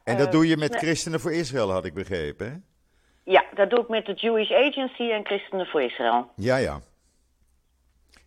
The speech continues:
Speaker 1: Oké, en wanneer, eh, kom je met deze groep naar Israël toe?
Speaker 2: Eh, dat is nog niet helemaal duidelijk. Eh, we,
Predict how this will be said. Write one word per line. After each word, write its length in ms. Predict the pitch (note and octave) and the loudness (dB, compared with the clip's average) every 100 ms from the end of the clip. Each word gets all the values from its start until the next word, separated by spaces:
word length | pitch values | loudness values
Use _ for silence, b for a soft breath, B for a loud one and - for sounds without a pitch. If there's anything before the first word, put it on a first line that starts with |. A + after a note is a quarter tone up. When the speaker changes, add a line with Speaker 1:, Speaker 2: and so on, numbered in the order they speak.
| - | -6
Speaker 1:
Oké, 220 | G#2+ A2+ | -2 2
en 240 | A2 C3 | 2 2
wanneer, 560 | C#3+ D3 C#3 C3+ C3+ C#3 C#3 | 0 2 4 4 2 2 2
eh, 80 | - | -2
kom 180 | D3+ C3+ | -2 -2
je 100 | B2+ | -2
met 160 | B2+ | -2
deze 260 | A#2 A#2+ G#2 | 0 0 -2
groep 260 | - C3 A#2+ | -6 -6 -4
naar 140 | A2+ | -4
Israël 340 | F#2+ F2 F#2 | -4 -4 -4
toe? 240 | E2+ C3 F3 - _ _ _ _ _ _ _ _ _ B B - | -4 -8 -10 -14 _ _ _ _ _ _ _ _ _ B B 8
Speaker 2:
Eh, 240 | G3+ G3+ | 10 12
dat 140 | A3 A3 | 10 8
is 140 | A#3+ | 6
nog 160 | A#3 G3+ | 4 6
niet 180 | C#4+ | 6
helemaal 580 | A#3+ G3+ F#3+ F#3 F3+ A3+ | 8 10 10 10 10 10
duidelijk. 540 | G#3+ A3 A#3 A#3+ C#4+ - | 10 10 10 8 4 6
Eh, 100 | G#3 G3 F#3 - E3+ | 8 10 10 6 4
we, 160 | F#3 | 6